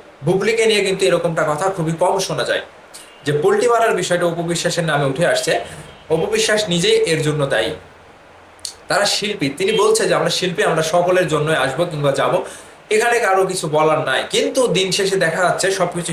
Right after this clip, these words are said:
হিসেব করলে বুবলির ভক্তরা যে সমালোচনা করছে এমনিতে এমনিতেই করছে না, অপু বিশ্বাস নিজেকে বাঁচানোর জন্য কিংবা নিজেকে হাইলাইট করার জন্য কিংবা নিজেকে আলোচনার তুঙ্গে অবস্থান করার জন্য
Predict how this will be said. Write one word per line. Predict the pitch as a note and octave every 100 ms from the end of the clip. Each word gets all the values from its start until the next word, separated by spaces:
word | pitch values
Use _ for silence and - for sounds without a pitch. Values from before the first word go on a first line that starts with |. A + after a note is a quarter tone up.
| D3+
হিসেব | D#3+ G#3+ -
করলে | D#3 C3+ F3 - - - - -
বুবলির | F3+ F#3 F#3+
ভক্তরা | F3+ F3 F#3 F3
যে | E3+ -
সমালোচনা | E3 E3 E3 E3+ E3
করছে | D#3+ D3 D#3+
এমনিতে | D3 D#3 D#3+
এমনিতেই | D#3+ E3+ E3+
করছে | D#3+ D#3+ C#3
না, | C3+ - - - - -
অপু | F3+ A3+ A#3
বিশ্বাস | A3 - A3+ A3 E3
নিজেকে | F3 G3+ A3 G#3+
বাঁচানোর | C#3+ C#3+ F3+ F3+ D#3
জন্য | D#3 F#3
কিংবা | F3 D#3+ C#3+
নিজেকে | D3+ F#3 F#3+ -
হাইলাইট | D3 D3+ E3+ -
করার | D3+ F3
জন্য | C#3 D3 D#3+
কিংবা | E3+ D#3+ C3+
নিজেকে | E3+ A3+ G#3 C3+ - - - - -
আলোচনার | D#3+ F#3+ F#3+ F#3+ -
তুঙ্গে | F#3+ G3 G#3+ A3 B2+
অবস্থান | D3+ F#3+ - G3 E3+
করার | D#3 D#3 D3+ C3+
জন্য | C3